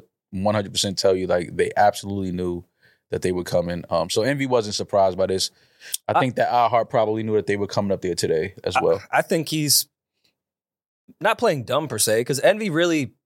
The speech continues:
Speaker 2: may have had no clue. And I think his only strategy will be to fully cooperate and give them everything he has.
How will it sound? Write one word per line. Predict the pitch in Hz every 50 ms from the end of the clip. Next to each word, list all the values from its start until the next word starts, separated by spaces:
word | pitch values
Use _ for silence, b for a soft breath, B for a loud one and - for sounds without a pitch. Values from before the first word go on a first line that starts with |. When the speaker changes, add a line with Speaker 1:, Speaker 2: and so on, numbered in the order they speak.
| _ _ -
Speaker 2:
may | 107 113 127 135 131 127 120 113 110 -
have | - 117 110 98
had | 110 113 107 95
no | 104 104 110 107 104
clue. | - - - 110 104 92 92 98 - -
And | - 101 104
I | 110 110
think | - - 127 123
his | - 135 117 120
only | 120 127 127 117
strategy | - - 123 127 127 127 120 127
will | 120 120 120
be | 113 127 120
to | 113
fully | - - 127 127 131 110
cooperate | - - - 117 120 139 131 120 113 101
and | 101 101 95
give | 87 120 123 113
them | 113 120 107 107 -
everything | 120 113 113 104 - 107 104
he | 104
has. | 113 123 123 110 101 101 - -